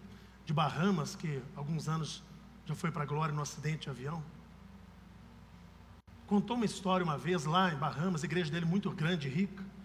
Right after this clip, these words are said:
Tinha uma igreja na avenida dele que só falava mal da igreja dele. Ia pra televisão, o pastor falava mal dele, na rádio, no púlpito, no altar. Um dia os ladrões entraram na igreja desse pastor, roubaram o som todinho da igreja, um som caríssimo, eles ficaram sem som.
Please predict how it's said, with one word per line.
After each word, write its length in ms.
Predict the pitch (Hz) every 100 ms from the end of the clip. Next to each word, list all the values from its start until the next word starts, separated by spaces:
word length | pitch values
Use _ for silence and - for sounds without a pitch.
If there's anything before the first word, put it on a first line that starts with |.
| - - - -
Tinha 140 | 247
uma 80 | 285
igreja 340 | 196 240 214
na 80 | 220
avenida 380 | 185 185 220 175
dele 180 | 202 208
que 80 |
só 140 | - 226
falava 340 | 196 214 220
mal 160 | 185 202
da 80 | 196
igreja 260 | 190 185
dele. 300 | 143 151 135 - - - - -
Ia 140 | 269
pra 140 | 277 226
televisão, 480 | 254 214 190 151 214
o 40 |
pastor 300 | 202 - 220
falava 300 | 202 185 180
mal 160 | 165 139
dele, 280 | 170 175 151 - -
na 180 | 208 247
rádio, 460 | 185 202 202 165 190 - -
no 140 | 214 196
púlpito, 680 | - 247 247 - 247 220 - - - -
no 100 | 214
altar. 880 | 269 - 233 240 233 165 - - - 240
Um 100 | 226
dia 200 | 175 269
os 160 | 190
ladrões 500 | 240 196 175 208 185
entraram 380 | 185 165 175 175
na 80 | 165
igreja 280 | 156 170 160
desse 240 | 170 -
pastor, 600 | 170 143 - 170 196 214 - - - - - - -
roubaram 420 | 185 170 196 202
o 60 |
som 340 | 160 - 190 202
todinho 440 | 254 226 156 190
da 60 | 170
igreja, 300 | 151 151 151
um 60 |
som 220 | 156 180 180
caríssimo, 520 | 165 151 185 - 156
eles 100 | 156
ficaram 200 | 196 190
sem 160 | 214
som. 300 | 208 - 165